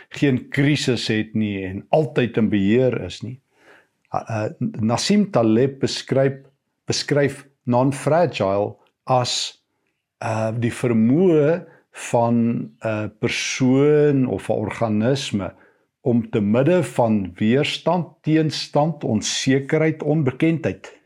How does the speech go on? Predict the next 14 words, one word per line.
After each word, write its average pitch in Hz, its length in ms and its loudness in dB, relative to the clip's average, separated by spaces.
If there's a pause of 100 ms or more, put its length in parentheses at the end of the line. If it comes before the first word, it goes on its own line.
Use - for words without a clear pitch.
(180)
sterker - 960 -2 (500)
te 120 100 0
groei, 104 560 0 (160)
sterker 151 920 -2 (180)
te 120 120 2
word. 95 480 -4 (300)
En - 160 -2
ek - 160 -4
hou 143 160 2
van 139 180 2
daardie 110 460 0
soort, 110 540 -2 (360)
uh, 104 300 -2 (240)
non-fragile, 110 1200 0